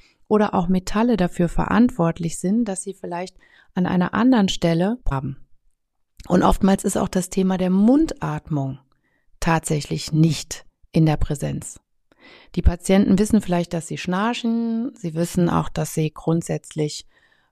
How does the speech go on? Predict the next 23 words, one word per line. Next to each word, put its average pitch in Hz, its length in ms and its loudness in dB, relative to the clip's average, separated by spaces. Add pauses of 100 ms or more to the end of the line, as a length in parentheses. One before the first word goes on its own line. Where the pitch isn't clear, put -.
(100)
ähm, 156 280 -6
die 165 120 -10
ein 160 220 -2
oder 151 160 0
anderen 160 220 0
Zipperlein 196 580 2
haben, 185 320 -2
aber 165 260 -4
das - 280 -4
Ganze 214 360 0
dann 180 360 -2
wirklich 214 340 -4
miteinander 190 840 6 (380)
in 214 420 6
die 185 200 2
Regulation 196 680 4
zu 180 160 -2
bringen, 160 300 -2
in 214 180 2
die 214 100 0
Zusammenhänge 180 640 2
zu - 180 -8
bringen, 139 340 -8